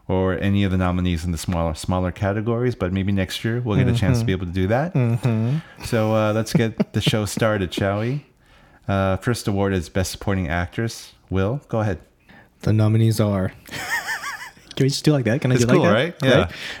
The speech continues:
Speaker 2: And the nominees are Laura Dern for Marriage Story,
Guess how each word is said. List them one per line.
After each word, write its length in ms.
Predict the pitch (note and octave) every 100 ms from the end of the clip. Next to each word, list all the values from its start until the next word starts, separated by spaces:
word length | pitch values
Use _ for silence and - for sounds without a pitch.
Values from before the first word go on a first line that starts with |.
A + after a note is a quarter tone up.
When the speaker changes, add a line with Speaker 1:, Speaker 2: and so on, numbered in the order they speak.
| -
Speaker 2:
And 160 | A#2
the 40 | A#2
nominees 400 | A#2 A#2 A#2 A#2
are 360 | A#2+ A2+ G#2 G#2 - - _
Laura 320 | - G#2+ A2+ B2
Dern 420 | A2+ G#2+ C#3+ - -
for 80 | A2
Marriage 280 | G#2 G2 -
Story, 340 | G#2 F#2 G#2+